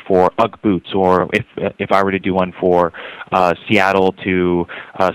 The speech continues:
San Francisco, or, you know, some kind of flight, um, from place to place, what you find is that on that screen, the number of pixels that have become paid ads has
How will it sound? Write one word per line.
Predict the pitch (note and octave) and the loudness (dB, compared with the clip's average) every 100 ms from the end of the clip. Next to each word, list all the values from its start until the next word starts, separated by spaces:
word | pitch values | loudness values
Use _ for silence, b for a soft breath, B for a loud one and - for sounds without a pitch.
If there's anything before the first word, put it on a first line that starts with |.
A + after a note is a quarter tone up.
| G#2+ | 0
San | G#2 | -2
Francisco, | G#2 F#2 G2+ - F2+ | -2 -2 -2 0 2
or, | F2+ | 2
you | G2+ G2+ | 2 -2
know, | F#2+ | -4
some | A2 | -6
kind | G#2 F#2+ | -4 -6
of | F2 - | -6 -4
flight, | D#3 B2+ - B B B | 0 0 -2 B B B
um, | F#2+ F#2 F2+ F2 E2+ E2+ E2+ - - G#2+ | 0 2 2 0 -2 -8 -18 -20 -12 -2
from | G#2 F#2+ | -2 0
place | A#2 - | -2 0
to | - | -2
place, | - F#2+ F2+ B B | 0 0 -2 B B
what | B2+ | 0
you | C#3+ - | 0 -2
find | F3 G3+ D#3 | -2 0 2
is | A#2 | 2
that | A#2+ G#2+ - | 2 -2 0
on | B2 D#3 | 2 2
that | E3+ B2+ - - | 0 -4 -6 -20
screen, | - E3 C#3+ G2 F#2 G2 | -10 -4 -2 -2 -4 -6
the | A2 | -4
number | A2 D3 E3 | 0 0 2
of | B2+ - | 0 0
pixels | - - A2+ | -4 -2 -2
that | G#2+ | 0
have | G2 | -2
become | - G2+ - A2 G2 | -2 -2 0 -2 -2
paid | - B2 A2 - _ _ _ - | -2 -2 -4 -10 _ _ _ -4
ads | C3+ A2+ F2 - - - | 0 0 -2 -10 -20 -4
has | A2 G2+ | -2 -2